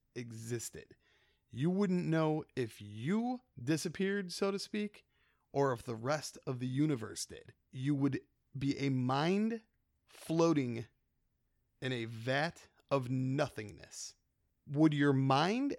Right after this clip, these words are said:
at that point, in the same way that when you fall asleep at night and dream up a reality to explore,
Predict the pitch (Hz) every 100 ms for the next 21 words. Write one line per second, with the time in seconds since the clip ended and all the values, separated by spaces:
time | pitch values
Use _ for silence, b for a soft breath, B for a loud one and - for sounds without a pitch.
0 | - 143 120 131 139 - - 123 - -
1 | - 143 135 120 - 170 165 147 139 139
2 | 127 123 - 123 123 110 113 - 139 135
3 | 117 - 226 - 127 92 69 - - 147
4 | 135 120 120 135 196 226 208 202 160 143
5 | 135 127 170 127 - - - 117 104 -
6 | - 190 - -